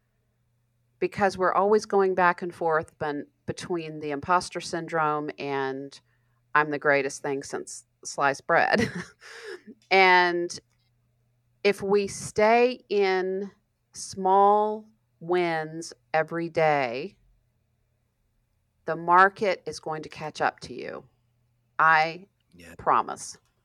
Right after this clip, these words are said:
Speaker 2: Yeah, yeah. And, uh, no, thanks, thanks, Susie. S-, Susie just dropping some straight up wisdom.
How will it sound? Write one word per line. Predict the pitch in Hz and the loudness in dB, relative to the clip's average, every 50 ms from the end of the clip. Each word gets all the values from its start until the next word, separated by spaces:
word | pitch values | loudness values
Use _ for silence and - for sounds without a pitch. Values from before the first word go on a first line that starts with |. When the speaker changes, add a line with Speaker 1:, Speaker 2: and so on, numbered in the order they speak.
| _ _ _ _ _ _ _ _ _ _ _ _ _ _ _ _ _ _ - | _ _ _ _ _ _ _ _ _ _ _ _ _ _ _ _ _ _ -16
Speaker 2:
Yeah, | 69 82 85 90 92 87 78 - _ _ _ _ | -10 -8 -6 -6 -6 -8 -10 -16 _ _ _ _
yeah. | - 85 87 90 87 82 - _ _ - - - - - - - - - - _ - | -16 -12 -10 -10 -10 -12 -14 _ _ -20 -20 -20 -20 -20 -20 -20 -20 -20 -20 _ -8
And, | 104 101 101 104 101 101 87 82 - | -6 -4 -2 -2 -4 -6 -8 -8 -4
uh, | - 90 87 85 82 80 80 - _ _ _ _ _ _ _ _ _ _ - | -2 -2 0 0 -2 -4 -8 -12 _ _ _ _ _ _ _ _ _ _ -4
no, | 113 135 143 101 - _ _ | 0 2 2 2 0 _ _
thanks, | - 113 131 139 113 - - - - - | -8 -8 -8 -8 -10 -12 -14 -16 -12 -10
thanks, | 110 110 127 120 - | -8 -8 -8 -8 -10
Susie. | - - 92 90 82 76 71 | -12 -12 -12 -12 -14 -14 -16
S-, | 64 - - - | -16 -16 -14 -12
Susie | - - 131 131 120 110 95 | -8 -4 -4 -4 -4 -4 -4
just | 101 120 - - - | -4 -4 -6 -4 0
dropping | - 107 110 120 - - 117 110 98 | 4 6 6 6 4 2 -4 -4 -4
some | - - 110 101 98 | -6 -4 -4 -4 -4
straight | 98 - - - 117 120 120 | -6 -6 -4 0 2 2 4
up | 123 113 - - | 2 0 0 -2
wisdom. | 95 104 127 131 107 - - 113 104 95 87 | -2 0 0 0 0 0 0 0 0 2 2